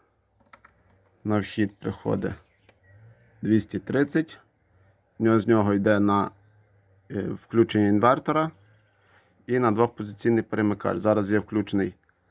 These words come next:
перший мережа. І маємо на виході двісті тридцять вольт. Інвертор вимкнений. Якщо його перемкнути в друге положення на інвертор,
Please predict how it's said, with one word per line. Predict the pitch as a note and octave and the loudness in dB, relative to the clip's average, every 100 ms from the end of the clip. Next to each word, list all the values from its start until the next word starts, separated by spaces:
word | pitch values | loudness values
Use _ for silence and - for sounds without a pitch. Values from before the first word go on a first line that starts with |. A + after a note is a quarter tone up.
| _ _ | _ _
перший | - A2+ - G2+ | 0 0 0 -2
мережа. | G2+ A#2 C#3+ D3 D#3 _ _ _ _ _ _ _ _ _ _ _ - | 0 2 0 -2 -6 _ _ _ _ _ _ _ _ _ _ _ -6
І | |
маємо | G2+ A2 A2+ - - _ _ _ _ _ _ | 0 0 0 -6 -18 _ _ _ _ _ _
на | A#2 G2+ | -6 -2
виході | G#2 A2 A2+ G#2+ G#2+ G#2 _ _ _ _ _ _ _ _ _ | -2 -2 -2 0 0 -2 _ _ _ _ _ _ _ _ _
двісті | - A2+ - | -4 -4 -4
тридцять | G2 A2 - G2 | -4 -2 -2 -2
вольт. | G2 F2 - _ _ _ _ _ _ | -2 -2 -6 _ _ _ _ _ _
Інвертор | A2 G#2 A2+ - | 0 4 4 4
вимкнений. | G#2+ G2+ - F#2 E2+ - _ _ _ _ _ _ _ _ _ _ _ - | 0 0 0 -6 -6 -8 _ _ _ _ _ _ _ _ _ _ _ -14
Якщо | G2+ - A#2 | -6 2 2
його | G#2+ | 2
перемкнути | G#2 A2+ A2 G2+ A#2+ G#2+ - - - - - - - | -2 -2 -2 0 0 -2 -4 -8 -10 -14 -18 -20 -16
в | A2 | -8
друге | G2+ C#3 D3 | -2 -2 -2
положення | D3 D3 D3 D3 | -2 0 0 0
на | C#3+ | 0
інвертор, | D3 C#3+ D3+ - D#3 | 0 0 0 -2 -14